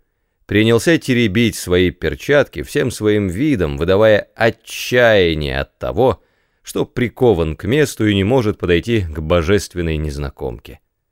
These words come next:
Жизнь Рафаэля зависела от договора с самим собой. До тех пор ещё не нарушенного.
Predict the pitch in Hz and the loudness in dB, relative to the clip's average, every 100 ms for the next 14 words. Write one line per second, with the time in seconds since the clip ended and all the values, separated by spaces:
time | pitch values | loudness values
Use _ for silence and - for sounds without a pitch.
0 | _ _ _ _ _ _ - 85 143 165 | _ _ _ _ _ _ -6 0 2 2
1 | 131 113 98 101 139 160 139 110 80 82 | 2 2 4 4 4 4 2 0 -2 0
2 | 135 143 113 107 98 76 92 85 87 104 | 0 -2 -2 2 0 0 0 2 2 4
3 | 107 98 - 80 82 80 - 71 67 60 | 2 0 -4 -6 -6 -8 -10 -14 -12 -14
4 | - _ _ _ _ _ _ _ _ - | -14 _ _ _ _ _ _ _ _ -6
5 | 92 92 160 - 127 143 147 - _ _ | -2 0 0 -2 2 2 2 -6 _ _
6 | _ 135 143 - 110 95 85 80 69 64 | _ 0 0 2 0 2 0 -2 -4 -8
7 | 64 60 55 55 | -14 -12 -14 -18